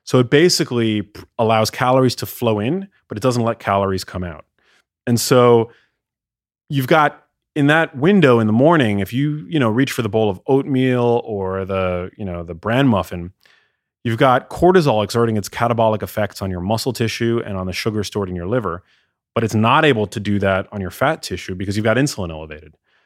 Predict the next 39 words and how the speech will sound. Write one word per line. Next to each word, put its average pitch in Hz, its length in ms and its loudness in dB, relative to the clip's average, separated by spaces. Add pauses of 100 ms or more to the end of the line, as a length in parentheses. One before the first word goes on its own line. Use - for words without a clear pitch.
(180)
So 120 140 0
basically, 120 600 2
it's 107 140 -4
able 117 260 2
to 104 520 -2
redistribute 120 640 -2
your 101 120 -4
weight 113 340 2
from 95 300 -4
muscle 101 300 -2
to - 80 -16
fat. - 360 -8 (180)
So 107 120 -6
it's 101 120 -4
exerting 120 300 0
its 104 100 -4
catabolic 127 440 -2
effect 110 240 -4
on 104 100 -2
your 92 80 -6
muscles, 104 540 -4 (640)
um, 95 580 -2
but 104 320 0 (100)
you're 110 100 -2
not 117 200 2
losing 107 220 -2
any 101 100 -2
fat 131 240 -2
because 92 180 -8
you've 90 100 -8
got 95 120 -4
insulin 104 320 -6
elevated 80 380 -8
after 85 240 -8
that, 85 240 -10 (140)
that 82 120 -12
high 90 180 -12
carb 87 260 -8
breakfast. - 500 -12